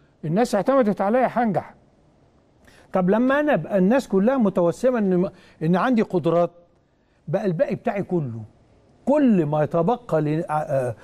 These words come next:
آ-، م-، م-، من أسباب النجاح ال-، ال-، المطلوبة أو المتوقعة لناصر ماهر، كل الأوراق في إيده هو،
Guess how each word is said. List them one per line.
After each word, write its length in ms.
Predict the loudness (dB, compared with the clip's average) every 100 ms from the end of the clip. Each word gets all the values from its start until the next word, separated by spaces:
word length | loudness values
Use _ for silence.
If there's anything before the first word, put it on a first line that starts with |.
| -20 -20 -4
آ-، 560 | 0 0 0 0 0 2
م-، 220 | 0 0 2
م-، 220 | 2 0 0
من 180 | 2 2 0
أسباب 540 | -2 0 2 2 2
النجاح 640 | -2 -4 0 0 0 -6 -20 _ _ _ _ _ _ _ _ -6
ال-، 280 | -4 -4 -2
ال-، 200 | -2 -2 0
المطلوبة 720 | 0 0 0 2 4 2 -2 -4 -4
أو 140 | -2
المتوقعة 680 | -2 -4 -2 -2 0 0 2
لناصر 420 | 0 -2 -2 -2
ماهر، 240 | 0 0 -2 -6 -20 _ _
كل 360 | 0 2 2
الأوراق 560 | 2 0 0 0 0 -2
في 140 | -2
إيده 180 | -2 0
هو، 220 | 0 -2